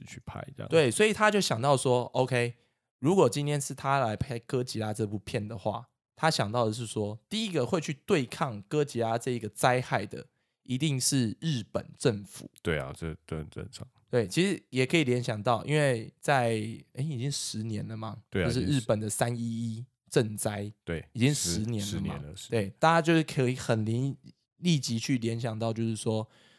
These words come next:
Speaker 2: 三一震灾，当时日本政府在对应灾害的时候，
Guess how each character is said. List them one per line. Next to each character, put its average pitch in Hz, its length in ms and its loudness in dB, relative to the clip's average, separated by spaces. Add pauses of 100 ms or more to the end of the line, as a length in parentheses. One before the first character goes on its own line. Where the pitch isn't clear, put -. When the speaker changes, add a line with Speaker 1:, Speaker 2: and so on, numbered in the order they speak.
(280)
Speaker 2:
三 151 260 4
一 151 100 2
震 135 240 4
灾， 113 380 0
当 151 260 4
时 101 320 0
日 131 160 -2
本 101 220 -4
政 120 260 4
府 98 200 -10
在 123 200 0
对 123 280 2
应 117 180 -2
灾 127 300 0
害 123 220 0
的 101 120 -6
时 98 240 -6
候， 101 320 -2